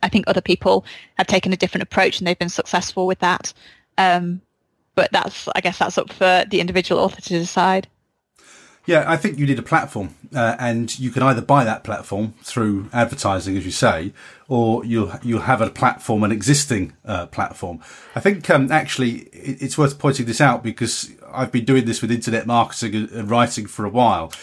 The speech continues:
Speaker 2: is that your, your expectations and your hopes always are, as you say, that something's gonna fly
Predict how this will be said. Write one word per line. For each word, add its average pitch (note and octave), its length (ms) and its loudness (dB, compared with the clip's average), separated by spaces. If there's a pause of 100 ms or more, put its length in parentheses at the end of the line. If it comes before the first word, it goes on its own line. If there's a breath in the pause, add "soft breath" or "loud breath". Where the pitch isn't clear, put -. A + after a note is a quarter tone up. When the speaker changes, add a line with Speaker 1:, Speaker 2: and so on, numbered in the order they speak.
(300 loud breath)
Speaker 2:
is A#2+ 160 -2
that C3+ 200 2
your, C3+ 380 2 (240)
your C#3 180 2
expectations B2+ 920 -2
and G#2 100 -4
your G#2 220 -2
hopes - 540 0
always A#2+ 320 2
are, A#2 200 4
as G2 140 -4
you C3+ 100 2
say, F2 400 -4 (300 loud breath)
that - 140 -10
something's A2+ 400 -4
gonna G#2 160 -4
fly A2 560 0